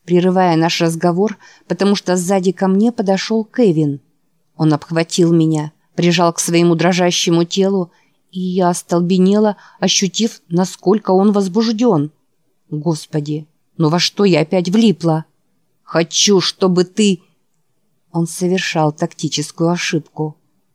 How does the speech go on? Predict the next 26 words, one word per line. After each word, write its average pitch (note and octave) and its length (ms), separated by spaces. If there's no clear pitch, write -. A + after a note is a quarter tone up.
Я E3+ 180
ещё F3 260
не F3+ 120
закончила F3+ 640
переодеваться, F#3 840
а G#3+ 120
стало G3 420
быть, F#3+ 220
продолжала F3+ 680
потреблять E3+ 600
его F3 240
энергию. D3 640
Ему G3 180
не G3+ 120
следовало D#3+ 600
отдавать D#3 440
два E3 200
приказа E3 600
одновременно. E3+ 1000
«Усни», G#3+ 560
сказала E3 520
я, F#3 320
развернувшись F#3+ 880
в D#3+ 60
его F3+ 280
объятиях F#3+ 640